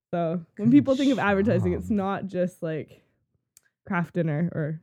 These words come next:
Speaker 1: <laughs>
Speaker 2: <laughs>
Speaker 1: whatever. <laughs> There's
Speaker 2: That's, yeah. <laughs>
Speaker 1: Yeah.
Speaker 2: That's a pretty cool job though, where you just think of shit.
Speaker 1: So nuts.
Speaker 2: Give
Speaker 1: Yeah.
Speaker 2: me, give me ten minutes. I'll come up with one idea at least. <laughs>
Speaker 1: Yeah.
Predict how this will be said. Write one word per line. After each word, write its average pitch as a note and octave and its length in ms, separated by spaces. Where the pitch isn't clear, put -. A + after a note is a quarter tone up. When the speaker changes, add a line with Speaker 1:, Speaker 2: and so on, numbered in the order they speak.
Speaker 1:
<laughs> - 220
Speaker 2:
<laughs> - 140
Speaker 1:
whatever. G3 540
<laughs> - 60
There's D#4+ 760
Speaker 2:
That's, - 480
yeah. G#2 420
<laughs> C3 240
Speaker 1:
Yeah. C#3+ 260
Speaker 2:
That's D3 160
a - 40
pretty D3+ 220
cool G2+ 220
job F2+ 320
though, F2 140
where D#2+ 100
you E2 100
just D#2+ 260
think E2+ 200
of A#2+ 60
shit. - 320
Speaker 1:
So F#3 320
nuts. D#3+ 520
Speaker 2:
Give A2+ 100
Speaker 1:
Yeah. B2 200
Speaker 2:
me, A#2 100
give G#2 100
me G#2+ 240
ten G2+ 320
minutes. F#2+ 600
I'll G2+ 80
come G#2 180
up F#2 140
with G2 160
one F2 220
idea F2 380
at F2 60
least. F2+ 520
<laughs> - 60
Speaker 1:
Yeah. F3 380